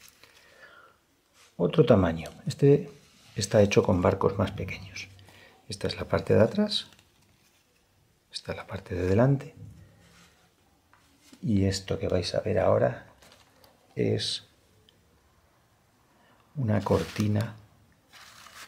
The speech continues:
hecha con un montón de trabajos y barcos.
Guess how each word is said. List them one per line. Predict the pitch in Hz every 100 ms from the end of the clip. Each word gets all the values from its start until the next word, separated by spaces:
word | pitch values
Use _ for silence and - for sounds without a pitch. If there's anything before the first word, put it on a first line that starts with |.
| _ _ - -
hecha | 107 - 107 101
con | 104 107
un | 135 143 135
montón | 120 104 95 90 113 117 110 104 - - - - - - - - -
de | 90 85
trabajos | 87 82 92 - -
y | 101
barcos. | 95 - - - -